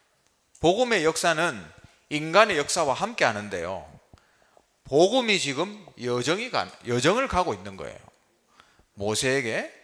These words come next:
이 언약을 주셨죠. 그래서, 어, 요게벳, 아론, 이드로 이런 사람을 통해서 모세에게 주신 언약을 성취하고, 또 그 밑에 후계자들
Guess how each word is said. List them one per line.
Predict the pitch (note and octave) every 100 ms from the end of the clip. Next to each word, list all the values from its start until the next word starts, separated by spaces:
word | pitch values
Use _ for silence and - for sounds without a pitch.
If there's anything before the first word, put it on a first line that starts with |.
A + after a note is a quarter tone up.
| _ _ -
이 | C#3
언약을 | C3 C#3 G#2+ F2
주셨죠. | F2 F2 - D#2 - _ _ _ _ _ _
그래서, | - D3 C3 F#3 D4+ - - _ _ _ _ _ _
어, | G2+ G2+ E2+ - _ _ -
요게벳, | G2+ G#2+ B2 C3 C3 C3+ C3+ - - - _ _ _
아론, | - F#2 A2+ D#3 D#3 D#3+ F3 _ _ -
이드로 | B2+ B2+ D#3 F3+ F3+ -
이런 | G3 A3+
사람을 | G#3 F#3 F3 E3+
통해서 | D#3 C3+ A#2+ D#3+ A#2+ F2+ - - _ _
모세에게 | C3 C#3+ D#3+ B3+ D4 C4
주신 | D#3 C#3+ D#3
언약을 | C3+ E3 B2+ A#2
성취하고, | G#2+ F#2+ - F#2+ F#2 - _ _ _ _ _ _ _ _ -
또 | G#3+ G#3
그 | G3
밑에 | F#3+ A#3 - E3 E3+ - -
후계자들 | C#3 C3 C#3+ D#3 A#2 F#2+